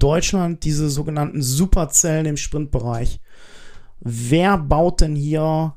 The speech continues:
Teams auf? Welcher Trainer ist denn hier wirklich top, der dort enorm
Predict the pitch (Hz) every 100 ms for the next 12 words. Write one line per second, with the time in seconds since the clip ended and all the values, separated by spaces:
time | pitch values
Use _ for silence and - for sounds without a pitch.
0 | - - 165 170 - - 139 151 160 -
1 | 156 170 147 - - 151 175 160 165 -
2 | 160 147 143 151 131 147 151 151 147 143
3 | - - - - 165 - - - - -
4 | - _ - - 147 151 147 147 143 -
5 | 135 151 151 151 - - - 127 170 170
6 | 165 180 185 190 185